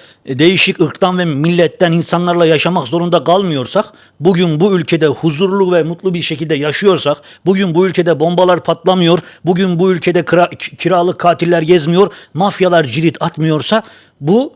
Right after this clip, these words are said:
reisimizin başında, başımızda olmasından dolayıdır. Allah onu başımızdan eksik etmesin. Kimse reisi yıkamırtan adamı çıldırtmayın ha.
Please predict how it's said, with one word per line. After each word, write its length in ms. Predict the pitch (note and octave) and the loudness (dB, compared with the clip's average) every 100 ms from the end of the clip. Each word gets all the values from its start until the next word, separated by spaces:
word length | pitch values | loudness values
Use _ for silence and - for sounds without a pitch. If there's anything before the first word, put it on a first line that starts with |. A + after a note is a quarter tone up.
| _ - | _ -2
reisimizin 680 | B2+ E3+ - F3 D#3 E3+ C#3+ | 0 0 0 -2 0 -2 -2
başında, 500 | C#3+ E3+ E3 F#3+ C#3 | -4 -4 -4 -4 -4
başımızda 420 | C#3 D#3+ D#3+ E3 | -6 -6 -4 -2
olmasından 560 | D3 C#3 - C3 C#3 | -2 -4 -8 -8 -6
dolayıdır. 440 | A#2 A2 G2+ - _ _ _ _ - | -8 -8 -12 -18 _ _ _ _ -10
Allah 240 | C3 D3 | -8 -8
onu 180 | C3+ C3 | -8 -8
başımızdan 460 | B2+ C3+ B2 A#2+ | -8 -10 -10 -10
eksik 260 | A2+ - A#2 | -10 -12 -16
etmesin. 380 | B2 A2+ - G#2 - - | -14 -16 -16 -18 -20 -6
Kimse 340 | - C5+ - A4 | -2 0 0 2
reisi 320 | G4+ G4+ E4+ | 2 2 0
yıkamırtan 500 | D#4+ - C#4 F3+ G#3 | 2 2 0 0 -2
adamı 280 | E3+ F#3 G3+ | 0 -2 -2
çıldırtmayın 500 | F#3+ E3+ G3+ D#3 G#2+ | -6 -6 -4 -4 -4
ha. 260 | D3+ B2 | -4 -6